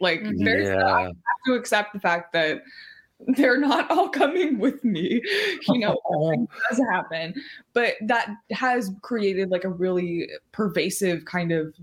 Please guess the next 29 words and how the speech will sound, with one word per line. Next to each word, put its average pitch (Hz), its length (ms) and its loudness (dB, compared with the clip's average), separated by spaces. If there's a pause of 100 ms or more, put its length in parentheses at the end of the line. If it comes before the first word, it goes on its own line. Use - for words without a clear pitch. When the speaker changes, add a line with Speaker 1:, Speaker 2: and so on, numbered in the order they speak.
(100)
Speaker 1:
like, 156 200 -2 (300)
thought 170 300 0
in 165 100 -4
my 160 140 -2
mind. 160 400 -4
Like, 143 400 -4 (920)
they 214 280 2
are 254 420 0 (480)
small 202 600 0
but 226 260 0 (160)
mighty. 190 640 0
Like, 196 320 0
when 208 300 0
all 226 240 2
put 240 240 -4
together, 196 760 0
you 240 120 2
know, 226 240 0
in 233 180 0
your 240 200 0
home, 254 220 2
they 262 120 0
create 277 320 0
a 262 120 2
whole 269 300 0
room. 190 560 -2
Like, 202 260 0
<laughs> 220 120 -2
Speaker 3:
Mm-hmm. 247 420 0